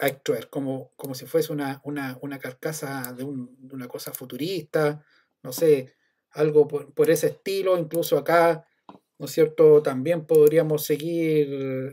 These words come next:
eh, colocando, ¿no es cierto?, más figuras, extruir, ¿no es cierto? Ahí. Y también vamos a colocar un pequeño ángulo de desfase o de salida al, del molde.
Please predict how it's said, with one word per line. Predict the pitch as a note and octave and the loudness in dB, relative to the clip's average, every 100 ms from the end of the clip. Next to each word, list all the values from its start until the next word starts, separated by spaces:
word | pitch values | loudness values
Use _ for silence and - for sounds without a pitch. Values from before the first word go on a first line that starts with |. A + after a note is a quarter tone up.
| C3+ | -8
eh, | C3+ C3 B2+ _ _ | -8 -8 -10 _ _
colocando, | - C#3+ C3+ D3+ D#3+ D#3 | -8 -6 -4 -2 -2 -2
¿no | C3+ | -2
es | |
cierto?, | D#3 D3+ D3 | -2 -2 -4
más | C#3 C#3 | -6 -8
figuras, | - D3 G#3+ A3+ B3 - _ | -6 2 4 4 2 -10 _
extruir, | B2+ - - D#3 F#3 G#3+ A3+ _ - - _ _ _ _ _ _ _ - _ _ | -20 -14 -4 0 0 0 -4 _ -20 -20 _ _ _ _ _ _ _ -20 _ _
¿no | D3+ | -20
es | C3 | -4
cierto? | B2+ - - C3 - | 0 0 0 -2 -2
Ahí. | C#3 B2 B2+ _ _ _ _ | -4 -4 -8 _ _ _ _
Y | - F3 F#3 F#3 F#3 | -10 -8 -6 -6 -6
también | F3 C#3+ C#3+ E3 | -4 -4 -2 0
vamos | D#3 D3+ | 0 2
a | D3 | 4
colocar | D3 D3+ D3+ | 4 4 2
un | C#3+ | 0
pequeño | D3+ D3+ D#3 D3 | -2 -2 -2 -2
ángulo | D3+ D3+ D3 C#3+ C#3+ | -2 0 0 0 -2
de | C3+ D3 | -2 -2
desfase | C#3 - - F#3 G3 | -2 -4 -2 0 4
o | |
de | D#3 D3 | 4 2
salida | C#3 D3+ F3 E3 | -2 0 4 4
al, | D3+ D3+ - - | 4 0 -8 -10
del | C#3+ D3 | -6 -2
molde. | D#3+ A3 D3 B2+ | 2 0 0 -8